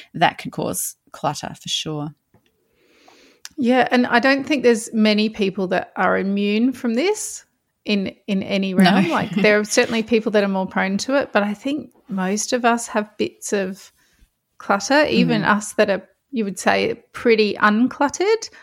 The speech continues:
Speaker 2: I still have, have, you know, the unfinished
Speaker 1: Mm.
Speaker 2: task things and the possibility clutter. There's still, there's still bits. They kinda lurk everywhere. But I think once
Speaker 1: Yeah.
Speaker 2: you start kinda identifying them,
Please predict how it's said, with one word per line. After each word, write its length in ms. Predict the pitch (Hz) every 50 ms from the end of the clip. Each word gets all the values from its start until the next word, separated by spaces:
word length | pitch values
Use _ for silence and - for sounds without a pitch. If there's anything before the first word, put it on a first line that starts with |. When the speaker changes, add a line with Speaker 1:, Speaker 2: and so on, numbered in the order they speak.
| - - -
Speaker 2:
I 120 | - 277
still 300 | 254 - - - 214 202
have, 400 | 196 196 190 190 180 190 - - _ _ _ _ _ _ _ _ _ _ _ _ _ -
have, 320 | - 220 247 180 - _ _ _ _ _
you 120 | - 226 196
know, 320 | 185 175 175 180 202 254 - _ _ _ -
the 140 | 214 - -
unfinished 520 | 220 214 220 214 - 220 202 196 - 240
Speaker 1:
Mm. 60 | 226
Speaker 2:
task 440 | 196 190 175 180 190 - - - -
things 400 | - 190 185 185 196 190 196 -
and 260 | - - 202 208 202
the 60 | 208 208
possibility 800 | - - 202 202 - - - 180 175 180 180 175 - 175 -
clutter. 320 | - - - - - - -
There's 160 | - 208 202
still, 300 | - - 294 302 285 -
there's 200 | - - 247 -
still 180 | - - 277
bits. 340 | 240 - 294 285 - - -
They 120 | - - -
kinda 260 | - 220 202 - -
lurk 340 | 180 196 180 185 185 185 -
everywhere. 480 | 180 190 185 151 - - - - 180 - _ _ _ _ _ _ -
But 80 | - 196
I 20 | 202
think 200 | - - 233 269
once 160 | 277 226 175
Speaker 1:
Yeah. 80 | 294
Speaker 2:
you 60 | 294 -
start 440 | 175 - - - 208 190 - - -
kinda 220 | 220 190 - - 190
identifying 920 | 185 180 170 190 190 196 214 214 233 226 - - 202 185 175 175 175 180
them, 280 | 175 170 202 240 330 330